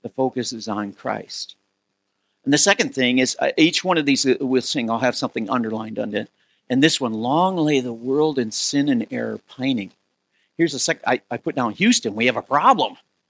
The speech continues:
We have a problem. I, in the Christmas carols, in the Chris-, religious Christmas carols, in those Christmas carols, we realize that, wait a minute, the world is not right. There is a problem in sin and error, the world in sin and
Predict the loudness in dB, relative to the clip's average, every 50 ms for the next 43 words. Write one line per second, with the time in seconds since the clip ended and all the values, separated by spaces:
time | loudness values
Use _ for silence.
0 | _ _ _ _ _ _ _ _ _ _ 0 0 0 0 -6 _ -4 -4 -4 -4
1 | -6 _ -2 -2 -2 2 2 2 4 4 2 0 0 -2 -2 -2 -2 -6 -6 -4
2 | -2 -2 -2 0 -2 -2 -4 -6 -8 -10 -14 -16 _ _ _ _ _ _ _ _
3 | _ _ _ _ _ _ _ -2 -2 -2 -2 -2 -4 -4 -4 -6 0 0 2 4
4 | 4 4 4 2 -4 -4 -4 -6 -6 -6 -6 -8 -10 -6 -6 -6 -6 -6 -8 -12
5 | -16 _ _ _ _ _ _ _ 2 2 4 4 2 2 0 -2 -2 0 0 -2
6 | -6 -6 -4 -4 -2 -2 -4 -6 -6 -6 -6 -4 -2 0 0 2 2 0 -2 -2
7 | -4 -6 -6 -6 -2 -2 0 0 0 -2 -2 -4 -8 _ -8 -6 -4 0 0 0
8 | 2 0 0 -4 -4 -2 -4 -4 -4 -6 -6 -4 -4 -6 -6 -10 _ -20 -20 _
9 | _ _ _ _ _ _ _ _ _ _ _ _ _ _ _ _ 0 0 0 0
10 | -2 -4 -6 _ _ -4 -2 -2 -2 -4 -6 -10 -12 _ _ _ _ _ 2 2
11 | 2 2 2 0 0 0 0 0 2 2 2 4 4 2 2 2 0 -2 -2 0
12 | 0 2 2 4 2 0 0 -2 -8 -6 -2 0 4 6 6 8 8 8 6 4
13 | 2 -2 -8 -8 -6 -4 -4 -2 0 2 2 2 4 4 2 2 2 2 0 0
14 | -2 -2 -4 -6 -6 -6